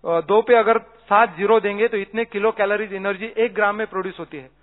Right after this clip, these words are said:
तो इसीलिए उसका जो टेम्परेचर रहता है वो billions of, millions of degree Celsius, जहां पे न्यूक्लियर बॉम्ब गिरता है वो सेंटर पॉइंट पे billions of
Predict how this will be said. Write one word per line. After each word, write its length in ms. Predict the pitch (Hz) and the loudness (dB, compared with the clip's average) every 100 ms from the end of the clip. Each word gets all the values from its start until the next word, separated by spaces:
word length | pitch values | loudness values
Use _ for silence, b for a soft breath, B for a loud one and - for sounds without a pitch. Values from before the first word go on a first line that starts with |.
| _ _ - | _ _ -6
तो 100 | 190 | -6
इसीलिए 280 | 196 226 214 | -4 0 0
उसका 260 | 190 - | 0 -2
जो 120 | 214 | -2
टेम्परेचर 520 | 208 196 196 220 220 196 | -2 -4 0 0 2 0
रहता 240 | 185 190 | 0 2
है 180 | 226 - b b b b b b | 0 -2 b b b b b b
वो 360 | 180 214 269 - _ - 143 | 0 0 0 -8 _ -10 -6
billions 440 | 214 240 240 - | 0 2 0 2
of, 100 | 240 190 | 0 2
millions 440 | 196 214 247 240 | -2 0 0 0
of 80 | 220 180 | -2 -2
degree 240 | 196 226 | -6 -4
Celsius, 340 | 214 196 196 175 b b b | -4 -4 -6 -8 b b b
जहां 220 | 135 190 240 | -4 0 0
पे 180 | 254 | -2
न्यूक्लियर 460 | 220 208 214 220 226 | -4 -4 0 2 2
बॉम्ब 520 | 185 196 214 220 - _ | 2 2 2 -4 -18 _
गिरता 340 | 185 214 240 196 | -4 2 4 4
है 220 | 190 247 b b b - | 2 -4 b b b -8
वो 240 | 160 233 | 2 2
सेंटर 400 | 247 208 202 226 | 2 -2 -2 -2
पॉइंट 340 | 233 208 202 196 | 0 -2 -2 -2
पे 220 | 220 262 | -2 -4
billions 560 | 254 160 208 240 240 | -8 -8 -2 -2 -2
of 100 | 226 | -2